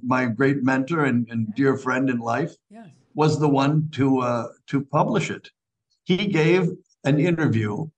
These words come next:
Speaker 1: I'm still looking for the interview. If anybody has it, I'd, I'd love to find it. I,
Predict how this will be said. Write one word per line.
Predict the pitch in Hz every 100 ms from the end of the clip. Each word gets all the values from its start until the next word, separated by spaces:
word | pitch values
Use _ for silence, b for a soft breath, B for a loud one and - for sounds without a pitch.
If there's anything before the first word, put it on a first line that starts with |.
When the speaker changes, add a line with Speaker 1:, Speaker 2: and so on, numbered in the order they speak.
| _ -
Speaker 1:
I'm | 131
still | 127 208 165
looking | 175 160 139
for | 135
the | 131
interview. | 131 127 110 98
If | 160
anybody | 160 160 147 131
has | 147 147 120
it, | 107 -
I'd, | 117 107
I'd | 120 110
love | 139 120
to | 117
find | 120 120 113
it. | 98 - b b b _ _ _ 135
I, | 139 139